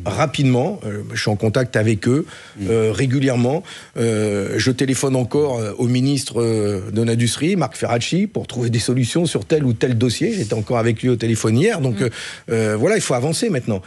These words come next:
Speaker 1: Il faut avancer rapidement. J'appelle le président de la République à nommer rapidement un Premier ministre issu de la gauche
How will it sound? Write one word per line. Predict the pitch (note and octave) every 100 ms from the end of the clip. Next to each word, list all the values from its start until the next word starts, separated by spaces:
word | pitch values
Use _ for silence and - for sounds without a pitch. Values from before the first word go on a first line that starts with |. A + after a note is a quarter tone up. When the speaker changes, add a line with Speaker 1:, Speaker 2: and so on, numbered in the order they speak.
| -
Speaker 1:
Il | F3+
faut | D#3+ A#3
avancer | F3 C#3+ C3 C3+ -
rapidement. | A2+ B2 B2+ A#2+ A#2+ D#3+ B3+
J'appelle | C#3 A2+ F3 F3
le | C3
président | A#2+ C3+ C3
de | A#2+
la | G#2+
République | G#2 G2+ C3 E3+ -
à |
nommer | A#2 C#3 C#3 A2 -
rapidement | A2 C#3 B2+ A2 G#2+ D3+ - - - - _ -
un | F3+ F3
Premier | - C#3 C3
ministre | A2 G2 A2 E3 - - - -
issu | G3+ -
de | D#3+
la | B2+
gauche | G2 G#2 D3+ -